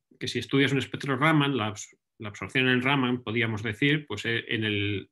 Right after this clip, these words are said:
en la región del terahercio, la región que está entre el infrarrojo y el microondas, es muy baja, ¿no? Entonces, eh, esta es la técnica ideal para, para estudiar el A D N,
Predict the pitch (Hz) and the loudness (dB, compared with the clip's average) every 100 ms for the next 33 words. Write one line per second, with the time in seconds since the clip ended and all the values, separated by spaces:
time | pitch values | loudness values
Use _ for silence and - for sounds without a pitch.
0 | _ - - 110 101 101 - 127 120 101 | _ -12 -6 -2 -2 -4 0 0 0 -2
1 | 101 98 139 143 127 131 101 104 127 120 | 0 2 2 2 0 0 -4 -4 -4 -2
2 | 117 - 131 113 104 98 101 113 - 131 | -4 -2 -4 -2 -4 -4 -4 -4 -2 2
3 | 127 123 120 123 120 139 127 139 - _ | 4 2 0 -2 0 0 -2 -6 -12 _
4 | _ _ - - - 135 156 135 107 107 | _ _ -20 -14 -6 4 6 6 4 0
5 | - 104 143 - - - 123 147 156 165 | -4 -6 -6 -8 -10 -4 2 4 6 6
6 | 156 156 - 139 135 131 131 123 120 - | 4 0 2 4 6 6 6 4 2 0
7 | 143 156 147 143 147 131 131 139 135 127 | 2 4 4 6 4 2 2 2 4 2
8 | 120 127 143 143 - _ _ _ _ _ | 4 4 4 0 -8 _ _ _ _ _
9 | - 110 104 107 104 104 101 95 - - | -4 -2 0 0 0 -2 -4 -8 -8 -4
10 | 110 104 117 113 135 143 143 143 135 139 | -2 -2 -2 2 4 4 4 4 4 4
11 | 151 131 151 | 4 2 -2